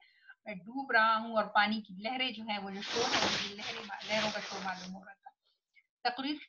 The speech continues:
शुरू कहाँ से होती है? लीडरों की खुदगर्जी भी जरूर बयान करनी है। और क्या कहना है? एक कहानी भी थी, बगले और लोमड़ी की कहानी। नहीं, नहीं, ठीक,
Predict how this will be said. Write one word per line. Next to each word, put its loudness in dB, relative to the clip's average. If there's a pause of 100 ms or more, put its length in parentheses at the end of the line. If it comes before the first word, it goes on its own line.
(140)
शुरू -6
कहाँ -2
से -6
होती -6
है? 0
लीडरों -8
की -12
खुदगर्जी -6
भी -12
जरूर -8
बयान -4
करनी -8
है। -2
और 0
क्या -6
कहना -4
है? -8
एक -10
कहानी 0
भी -4
थी, -12
बगले -4
और -2
लोमड़ी -2
की -8
कहानी। -4
नहीं, -6
नहीं, -6
ठीक, -12